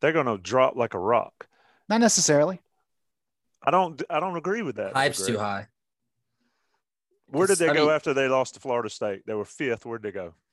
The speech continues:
Speaker 2: Yeah, they didn't.
Speaker 3: Diff-,
Speaker 2: There's
Speaker 3: we're
Speaker 2: a
Speaker 3: talking
Speaker 2: lot.
Speaker 3: different hype there, though.
Speaker 2: We're talking about the Big Ten wasn't playing, the Pac-twelve wasn't playing.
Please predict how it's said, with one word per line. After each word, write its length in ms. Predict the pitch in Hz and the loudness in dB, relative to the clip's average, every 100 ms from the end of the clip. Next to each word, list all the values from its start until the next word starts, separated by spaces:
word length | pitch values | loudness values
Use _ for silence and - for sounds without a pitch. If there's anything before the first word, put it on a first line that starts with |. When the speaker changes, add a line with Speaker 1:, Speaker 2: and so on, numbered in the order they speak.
| _ _ _ _ _ _ - | _ _ _ _ _ _ -4
Speaker 2:
Yeah, 100 | 196 | 0
they 160 | 202 | 2
didn't. 300 | 233 196 190 | 2 0 -2
Speaker 3:
Diff-, 120 | - 202 | -2 2
Speaker 2:
There's 140 | 233 | 2
Speaker 3:
we're 60 | 208 | 2
Speaker 2:
a 20 | |
Speaker 3:
talking 300 | 190 180 180 | 2 4 4
Speaker 2:
lot. 60 | |
Speaker 3:
different 280 | 120 113 113 | 2 0 -2
hype 320 | 107 110 113 | -2 -4 -6
there, 200 | - 110 | -10 -12
though. 200 | 76 - - _ _ 262 233 208 | -12 -16 -18 _ _ -20 -20 -8
Speaker 2:
We're 180 | 190 202 | -4 0
talking 380 | 196 196 175 | 4 4 4
about 240 | 170 160 151 | 4 4 2
the 60 | |
Big 220 | 143 170 - | -2 -6 -2
Ten 220 | 175 165 | -2 0
wasn't 280 | 156 151 139 | -2 -4 -4
playing, 520 | 147 143 143 139 135 | -2 0 -2 -4 -6
the 40 | |
Pac-twelve 520 | - 160 - 156 143 | -4 -4 -2 2 4
wasn't 280 | 135 135 139 | 4 0 -2
playing. 460 | 131 131 131 127 | -4 -2 0 -2